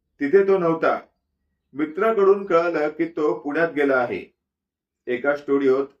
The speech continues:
सहाय्यक म्हणून काम करतोय. ती न थांबता पुण्याला गेली. स्टुडिओच्या गेटवर उभी राहिली.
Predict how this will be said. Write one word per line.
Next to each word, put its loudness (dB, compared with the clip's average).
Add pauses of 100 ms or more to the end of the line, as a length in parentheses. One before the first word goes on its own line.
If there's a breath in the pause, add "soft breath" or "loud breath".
(180)
सहाय्यक 0
म्हणून -4
काम -4
करतोय. -4 (800)
ती 6
न 4 (120)
थांबता -2
पुण्याला -2
गेली. -2 (500)
स्टुडिओच्या -4
गेटवर 0 (100)
उभी 2
राहिली. -2